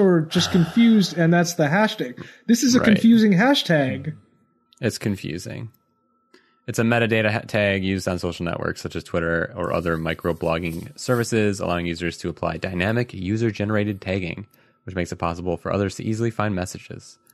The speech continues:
Speaker 3: with a specific theme or content. Uh, it also can u-, be used to provide context, uh, which is interesting. Uh,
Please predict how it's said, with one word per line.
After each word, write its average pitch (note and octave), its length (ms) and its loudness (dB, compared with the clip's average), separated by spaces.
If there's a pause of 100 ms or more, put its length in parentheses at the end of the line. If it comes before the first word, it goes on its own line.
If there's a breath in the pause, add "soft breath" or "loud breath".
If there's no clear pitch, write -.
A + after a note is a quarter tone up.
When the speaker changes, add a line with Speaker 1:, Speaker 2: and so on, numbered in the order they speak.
(120)
Speaker 3:
with F#2 100 -2
a F2+ 60 -2
specific F#2 500 -8
theme F#2 260 -6
or F#2+ 120 -6
content. - 640 -10 (1500 soft breath)
Uh, G2 1080 2 (1080)
it G#2 160 -4
also G2+ 340 0
can F#2 300 -2
u-, F#2+ 200 0
be F#2+ 120 -4
used F#2 280 0
to - 40 -12
provide E2+ 400 -2
context, - 1000 -6 (220)
uh, F#2+ 420 0
which G2 180 -4
is F#2+ 120 -6
interesting. G2+ 800 -2 (1400)
Uh, - 540 -8